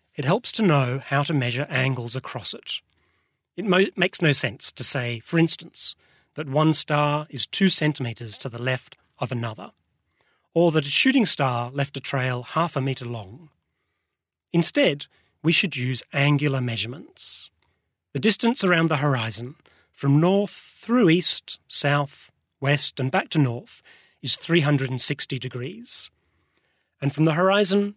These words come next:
vertically upwards to the zenith overhead is ninety degrees. But how do we measure smaller angles? Well, despite the great variety of human form, our fingers, hands and arms are all pretty much in the same proportions.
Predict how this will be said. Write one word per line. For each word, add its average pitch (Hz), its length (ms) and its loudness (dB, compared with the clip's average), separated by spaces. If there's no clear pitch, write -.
vertically 196 340 4
upwards - 440 0
to - 100 -8
the 127 140 -4
zenith 127 480 0
overhead 110 500 -4
is 120 160 -6
ninety 131 460 0
degrees. 220 800 -8
But 139 80 -8
how 196 180 2
do 240 80 2
we 214 100 4
measure 165 280 2
smaller 240 560 0
angles? 98 680 -14
Well, 101 260 -10
despite - 320 0
the 185 80 -2
great 180 260 2
variety 147 480 2
of 135 100 0
human 190 340 4
form, 117 440 -4
our 131 160 0
fingers, 196 720 2
hands 151 360 2
and 123 120 0
arms 107 360 -8
are 190 140 4
all 285 140 4
pretty 202 260 0
much 131 240 -2
in 131 80 -2
the 127 60 -4
same 123 260 -2
proportions. 170 880 -14